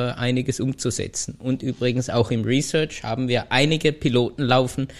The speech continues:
mit Generative A-I-Anwendungen, die natürlich Time to Market reduzieren sollten. Oder ein Research, äh, Assistent, äh, der uns in Zukunft A-I-mäßig versorgt, ist auch etwas, was wir mittelfristig in der Pipeline haben.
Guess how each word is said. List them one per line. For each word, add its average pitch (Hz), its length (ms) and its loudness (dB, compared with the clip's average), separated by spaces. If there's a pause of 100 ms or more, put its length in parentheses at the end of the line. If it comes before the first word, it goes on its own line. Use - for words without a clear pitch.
(340)
mit 127 180 -2
Generative 120 680 2
A-I-Anwendungen, 123 1160 2
die 120 140 0
natürlich 117 500 0
Time 110 260 2
to 123 100 0
Market 107 380 -2
reduzieren 127 640 0
sollten. 127 540 -2 (320)
Oder 135 440 6
ein 127 220 4
Research, 143 840 4
äh, 135 360 6
Assistent, 139 840 2
äh, 135 180 4
der 127 220 4
uns 127 180 0
in 131 80 -2
Zukunft 127 540 -2
A-I-mäßig 127 760 2
versorgt, 127 560 -2 (240)
ist - 160 -6
auch 120 160 2
etwas, 120 400 -2
was - 220 -4
wir 113 200 2 (280)
mittelfristig 113 640 0
in 113 80 -4
der 120 80 2
Pipeline 92 540 -2
haben. 98 180 -10